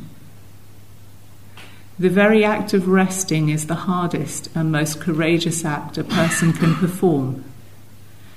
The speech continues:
because of what is learned there. Some of us need to discover we will not begin to live more fully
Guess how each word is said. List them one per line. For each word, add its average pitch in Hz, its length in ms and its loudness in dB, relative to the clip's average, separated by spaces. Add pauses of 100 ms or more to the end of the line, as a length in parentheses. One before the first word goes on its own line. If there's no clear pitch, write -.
(160)
because 175 380 0
of 175 140 -2
what 156 220 -2
is 160 160 -2
learned 160 400 0
there. 147 300 -8 (4000)
Some 190 280 4
of 196 120 6
us 185 360 2 (540)
need 180 220 2
to 190 100 6
discover 165 500 2
we 160 180 4
will 170 180 2
not 190 320 4
begin 185 320 4
to - 120 -4
live 170 280 0
more 165 180 4
fully 151 600 0